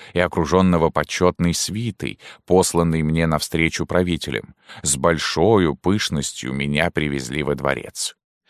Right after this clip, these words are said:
Я хотел было одеться торжественно, но нетерпение князя не допустило этого.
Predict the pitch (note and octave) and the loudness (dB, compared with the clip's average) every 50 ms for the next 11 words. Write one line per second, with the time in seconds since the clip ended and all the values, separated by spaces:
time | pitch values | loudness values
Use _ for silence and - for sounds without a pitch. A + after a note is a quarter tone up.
0 | - - - - F#2 F#2 - - G2+ - B2 B2+ A#2 G#2+ A2+ A2+ A2+ A2 G#2+ G#2 | -16 -8 -2 0 2 2 2 2 2 4 4 4 4 6 6 6 6 6 4 4
1 | C3 D#3+ E3+ - - G2 D#2 E2+ D#2 D#2+ D#2+ F2 D2+ - - - - C#2 C2 A1+ | 4 2 2 2 0 -2 2 2 2 2 2 0 0 0 -2 -4 -6 -6 -4 -4
2 | G1+ G1+ G1+ - _ _ - - - - D#2+ E2+ F2 F2+ F#2 F#2+ G2 - - F#2 | -4 -6 -8 -8 _ _ -20 -18 -8 -2 2 4 4 6 6 4 4 4 2 2
3 | E2+ - - D2+ D2 D2 D#2 F2 F#2+ G#2 A2 A2 - D2 D2 C#2+ D2 D2 C2+ E2 | 0 0 -2 -2 0 2 2 2 2 2 0 0 -2 -4 -2 0 0 0 0 2
4 | F2+ G2+ G#2 G2 G#2+ G2+ - B2 - - - - F3+ D3 A2+ G#2 A2 G#2 E2+ - | 2 2 2 2 0 0 -2 -4 -4 -6 -8 -6 -2 0 2 4 4 4 2 0
5 | - B1+ - - - | -2 -4 -4 -6 -8